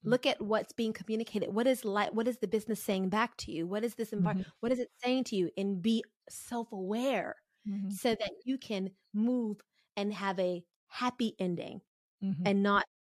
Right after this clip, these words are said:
Speaker 2: this messy ending because you tore everything up because you became a shark in a, in a
Speaker 1: Mm.
Speaker 2: goldfish tank <laughs> and you needed to get out of there, you know?
Speaker 1: Oh, I love that. I love that. I, and can relate to that too, quite frankly. So <laughs> that is, I, I really love that.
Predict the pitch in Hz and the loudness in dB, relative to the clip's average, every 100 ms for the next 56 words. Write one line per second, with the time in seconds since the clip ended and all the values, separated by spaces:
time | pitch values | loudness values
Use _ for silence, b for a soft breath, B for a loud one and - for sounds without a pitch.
0 | - 202 208 202 220 285 - 226 - 208 | -8 -6 -4 -2 0 -2 -4 -10 -8 -6
1 | 208 208 220 240 233 - 370 370 349 339 | -4 -2 2 2 2 2 6 6 6 6
2 | 349 359 - 311 302 339 349 330 330 - | 10 8 8 4 6 8 8 8 4 12
3 | 370 349 - - B B 302 311 285 254 | 12 12 12 -12 B B 6 8 6 8
4 | 294 294 349 359 285 262 - 233 - - | 6 10 12 12 12 4 4 0 0 -2
5 | - - - - 740 - - - 339 302 | -2 -2 -4 6 6 6 -2 -2 2 4
6 | 320 339 320 311 320 330 330 269 233 214 | 8 8 8 12 12 12 12 12 8 6
7 | 220 254 302 320 196 180 190 190 202 196 | 4 4 6 6 4 -2 -4 -2 0 0
8 | 202 180 - - 196 196 202 185 156 - | 0 0 -4 -2 2 4 2 0 -4 -6
9 | 180 - - 180 185 180 175 185 170 170 | -12 -16 -6 -2 -2 -4 -8 -8 -8 -8
10 | 139 - - - - 185 - - - 233 | -10 -12 -16 -16 -16 -18 -14 -12 -10 -4
11 | 311 - B B B B 247 220 233 - | -4 -4 B B B B 8 12 10 10
12 | - 214 - 277 - 196 196 143 175 165 | 8 8 10 8 6 6 6 6 0 2
13 | 175 180 165 165 175 - | 2 4 4 2 2 -2